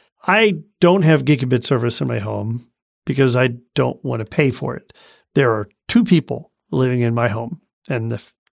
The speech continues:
possibility of us together exceeding the three hundred megabit service that we have is really, really small. So I have sufficient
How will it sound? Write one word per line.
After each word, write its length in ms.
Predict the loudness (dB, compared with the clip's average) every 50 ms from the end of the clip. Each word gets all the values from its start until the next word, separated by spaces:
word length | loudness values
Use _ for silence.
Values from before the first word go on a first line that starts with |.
| -12
possibility 920 | -4 -2 0 0 2 2 0 2 4 4 4 4 4 4 2 2 0 -2 -4 -2
of 200 | -2 0 0 2
us 360 | 2 0 0 -2 -6 -12 -14 _ -20 -20 -20 -20 _ _ _ -2
together 600 | -2 0 2 4 4 4 4 2 0 -2 -4 -6 _ _ _ _ _ _ _
exceeding 800 | -10 -8 -8 -6 -4 -2 0 0 2 4 4 4 4 2 2 0 -2 -8 _ _ _ _ _ _ _ _
the 220 | -2 2 2 2 2
three 420 | 0 -4 -4 -2 2 4 4 6
hundred 420 | 6 6 6 6 4 2 2 0 0
megabit 500 | 0 0 0 2 2 0 0 -2 -2 -4
service 560 | -4 -4 -4 -4 -4 -4 -6 -6 -8 -12 -8
that 240 | -4 -4 -4 -4 -4 -6
we 80 | -4 0
have 480 | 2 2 4 4 4 2 0 -4 -10 _ _ -20 _ _ _ _ _
is 260 | -2 -2 0 -2 -4 -6
really, 640 | -2 2 4 6 6 6 4 4 2 0 -2 -4 -8 _ _ _ -8
really 600 | -4 -2 0 2 2 2 2 2 0 -2 -6 -8 _ -14
small. 640 | -10 -8 -6 -2 0 0 0 0 -4 -10 -16 -20 _ _ _ _ _ _ _ _ _ -8
So 400 | -2 2 4 4 4 2 0 -4 _ _ _ _ _ _ _ _ _ _ -2
I 140 | 0 0
have 500 | 2 4 4 4 4 2 -2 -8 -16 -20 _ _ _
sufficient 760 | -14 -10 -8 -8 -6 -2 -2 -2 0 2 2 0 0 0 -4